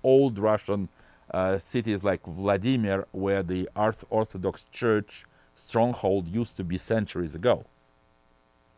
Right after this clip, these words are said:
So there is a lot to be seen. Apart from Siberia, apart from the Magadan and Far East, don't forget that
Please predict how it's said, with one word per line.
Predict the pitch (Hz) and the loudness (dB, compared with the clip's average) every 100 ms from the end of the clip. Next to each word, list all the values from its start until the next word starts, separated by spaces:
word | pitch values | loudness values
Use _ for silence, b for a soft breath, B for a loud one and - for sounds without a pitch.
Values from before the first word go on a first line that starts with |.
| _ | _
So | - 98 | -4 0
there | 98 | 2
is | 92 | 0
a | 95 | 2
lot | 110 120 - | 4 2 0
to | |
be | 95 95 | -6 -6
seen. | - 117 69 - | -4 -4 -4 -8
Apart | - - 120 120 | -6 2 4 2
from | 104 107 95 - b b | 0 0 0 -8 b b
Siberia, | - 107 98 104 127 98 87 98 | -2 0 0 2 2 2 0 -2
apart | 92 - 110 113 - | -4 0 4 4 2
from | - 110 104 101 | 0 2 2 0
the | 90 90 - b b 87 | -2 -4 -6 b b -2
Magadan | 113 131 120 101 95 87 90 | 2 4 4 2 2 2 0
and | 85 | -6
Far | - 123 101 | -2 2 4
East, | 127 - - | 4 2 -2
don't | 101 107 | -4 -4
forget | - 107 98 | -4 -2 -2
that | 85 | -4